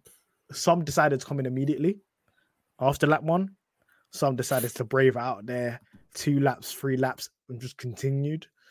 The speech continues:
Um, and I'm gonna say this right now because a lot, of, a lot,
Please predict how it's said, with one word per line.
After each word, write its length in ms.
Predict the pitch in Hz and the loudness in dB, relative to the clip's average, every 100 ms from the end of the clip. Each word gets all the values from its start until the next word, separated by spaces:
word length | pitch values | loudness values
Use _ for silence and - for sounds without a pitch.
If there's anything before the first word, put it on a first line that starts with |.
| _ _ _ - | _ _ _ -10
Um, 640 | 123 127 127 127 123 120 - _ _ - _ _ _ _ _ - | -4 -2 -2 -4 -8 -14 -20 _ _ -12 _ _ _ _ _ 0
and 380 | 180 185 180 - _ _ _ _ _ _ - | 2 2 0 -4 _ _ _ _ _ _ 6
I'm 160 | 185 | 8
gonna 140 | 185 175 | 8 6
say 160 | 175 | 6
this 200 | 151 139 | 6 6
right 200 | 135 117 | 2 -6
now 220 | 110 104 92 | -6 -10 -12
because 280 | - - 120 | -8 -6 -4
a 80 | 131 | 2
lot, 160 | 180 | 2
of, 160 | 147 - | 2 -2
a 60 | - | 2
lot, 120 | 196 | 2